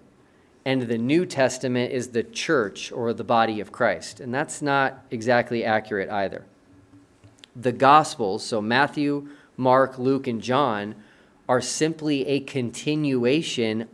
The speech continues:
of the Old Testament, and they're a continuation of this story of God's people, Israel. This is why Matthew starts out with a genealogy tying Christ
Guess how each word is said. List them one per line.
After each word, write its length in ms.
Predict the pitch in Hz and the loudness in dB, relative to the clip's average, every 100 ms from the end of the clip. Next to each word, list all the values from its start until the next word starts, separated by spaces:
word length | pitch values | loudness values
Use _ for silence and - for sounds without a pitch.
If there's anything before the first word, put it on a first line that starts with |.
| - | 0
of 560 | 160 165 131 123 107 - | 6 6 6 4 -2 -14
the 200 | 131 127 | -6 0
Old 260 | 127 127 127 | 4 2 2
Testament, 720 | - 160 - 117 98 131 - - _ - - _ _ | 0 -2 -2 -6 -6 -8 -14 -20 _ -20 -20 _ _
and 140 | 131 | 0
they're 140 | 139 139 | 6 6
a 40 | |
continuation 1120 | 139 131 117 147 156 151 135 156 - - 123 127 | 4 -2 -2 -2 0 2 2 2 0 -2 -2 -4
of 320 | 139 127 117 | -2 -2 0
this 200 | 127 127 | -2 -2
story 600 | - 147 156 143 120 123 | -4 2 4 4 2 -2
of 220 | 127 117 | -2 -4
God's 340 | 113 127 127 127 | 2 4 4 0
people, 580 | - 131 127 123 120 117 | -6 -6 0 0 0 -2
Israel. 460 | 139 117 107 - - _ _ _ _ - - _ _ | -2 -2 -4 -8 -12 _ _ _ _ -20 -20 _ _
This 220 | 135 139 | -2 0
is 120 | 170 | -2
why 300 | 147 147 131 | 2 4 4
Matthew 920 | 120 120 139 190 196 131 107 104 127 - - - - | 4 2 4 2 0 -2 0 0 -4 -8 -20 -20 -16
starts 460 | - 151 147 147 | 0 6 6 6
out 280 | 156 143 147 | 4 6 6
with 160 | 143 143 | 2 0
a 140 | 123 | -2
genealogy 1300 | 110 113 156 160 147 127 170 170 120 101 95 110 156 - _ _ _ _ | -2 0 2 2 2 4 4 4 0 -2 -6 -6 -10 -18 _ _ _ _
tying 580 | - - 143 156 165 151 | -12 0 2 2 2 0
Christ 760 | 135 - 165 151 143 139 - | -4 0 4 4 2 -4 -12